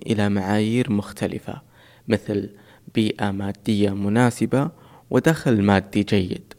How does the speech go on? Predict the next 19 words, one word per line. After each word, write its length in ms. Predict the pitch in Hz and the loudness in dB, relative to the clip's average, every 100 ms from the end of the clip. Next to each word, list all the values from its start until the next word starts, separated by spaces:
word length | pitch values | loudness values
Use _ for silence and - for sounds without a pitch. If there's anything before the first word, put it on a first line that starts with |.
| - - - | -20 -14 -2
ومدير 680 | 120 120 123 - 139 156 139 | 0 2 -2 -4 -4 -4 -4
داعم 640 | 104 110 101 - 101 98 113 _ _ | 0 0 0 -2 -4 -6 -12 _ _
ودوام 640 | - 101 101 101 98 95 98 | 0 2 2 2 0 -2 -4
مرن. 340 | 95 - - - - _ _ _ - | -4 -4 -10 -14 -20 _ _ _ -4
كما 320 | 120 117 110 | 2 4 2
ذكرت 600 | 127 143 107 107 - - - _ | 0 -2 0 0 -2 -10 -20 _
بأن 320 | - - 131 | -4 0 0
التنافس 640 | 131 - 123 143 151 139 - | -2 -4 -2 0 0 -4 -2
بين 260 | 110 107 | 0 0
المنظمات 800 | 101 101 104 104 - 104 117 - | -2 -2 -4 -4 -6 -4 -4 -2
الإبداعية 920 | 107 - - - 101 117 117 107 135 - _ - _ | -2 -2 0 2 2 0 -4 -4 -6 -10 _ -20 _
على 220 | - 135 131 | -2 -2 -2
تمكين 640 | 131 123 - - 147 143 | -6 -8 -8 -4 -2 0
الموظف 680 | 131 123 117 262 - - - - | 0 0 2 0 -2 -8 -8 -6
من 140 | 104 | -4
ممارسة 580 | 101 98 107 101 123 - - 117 | -2 0 0 0 -4 -12 -6 -2
عمله 440 | 107 98 95 101 - - | 0 0 -4 -8 -14 -12
بطريقة 540 | - 107 101 - 107 | -6 -2 -2 -4 -2
ممتعة 640 | 104 107 101 - - 104 | 0 0 -2 -8 -8 -10